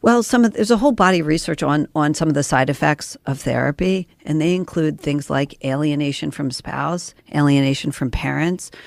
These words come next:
uh, worsening of depression, worsening of anxiety, um, feeling of incapacity, feeling like you can't do things without consulting your therapist.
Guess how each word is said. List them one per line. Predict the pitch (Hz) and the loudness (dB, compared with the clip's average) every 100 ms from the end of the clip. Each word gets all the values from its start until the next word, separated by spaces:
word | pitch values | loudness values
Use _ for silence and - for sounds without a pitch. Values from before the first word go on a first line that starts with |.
| - - | -20 -4
uh, | 143 143 | 2 4
worsening | 139 147 156 180 165 | 4 2 2 2 4
of | 156 147 | 4 0
depression, | 147 135 139 - 175 175 - | -4 -2 -2 0 0 0 -2
worsening | 147 - 160 156 | -2 0 2 2
of | 151 | 2
anxiety, | 143 143 151 139 147 151 175 185 - - - _ | 2 0 2 2 2 2 2 0 -6 -20 -20 _
um, | 151 143 139 131 - | 0 2 2 0 -2
feeling | - 175 165 | 2 6 6
of | 156 | 6
incapacity, | 156 160 - 135 147 175 180 | 4 2 2 2 0 0 0
feeling | 160 151 143 | 2 2 2
like | 147 139 147 | 2 0 -2
you | |
can't | 139 - 135 160 | -2 0 0 0
do | 160 151 | 2 2
things | 156 165 165 156 | 2 0 0 0
without | 147 135 | 0 0
consulting | - 143 - 139 143 | -2 -4 -2 -2 0
your | 143 143 | 0 0
therapist. | - 131 143 147 165 175 - | 0 0 0 0 -2 -4 -8